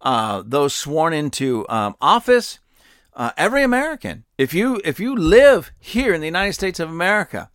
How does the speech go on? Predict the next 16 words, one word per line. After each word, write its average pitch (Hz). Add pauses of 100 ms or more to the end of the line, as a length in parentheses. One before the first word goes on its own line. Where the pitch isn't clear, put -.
(140)
you 156
call 247
this 226 (140)
home. 180 (100)
This 151
should 208
concern 240
you, 82 (120)
because 127
if 113
they 160
can 254
do 254
this 185
so 156 (100)
easily, 185